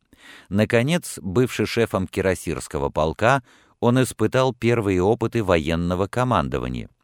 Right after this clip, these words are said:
Можно твердо сказать, что он готов был уже тогда взяться за какое-то важное деяние.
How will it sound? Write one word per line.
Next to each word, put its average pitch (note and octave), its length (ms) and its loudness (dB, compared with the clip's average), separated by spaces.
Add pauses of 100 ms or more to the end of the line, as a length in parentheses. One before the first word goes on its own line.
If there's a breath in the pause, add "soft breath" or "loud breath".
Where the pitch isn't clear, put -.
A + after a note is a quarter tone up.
(640 loud breath)
Можно G#2+ 440 4
твердо D#2+ 540 0
сказать, C#2 680 0 (220 soft breath)
что - 280 2
он D#3+ 180 2
готов A#2 400 2
был A#2 220 2
уже G#2+ 220 2
тогда E2+ 760 2
взяться F#2 640 -2
за G#2+ 120 -2
какое-то F2+ 540 0
важное D#2+ 560 2
деяние. C#2+ 640 -4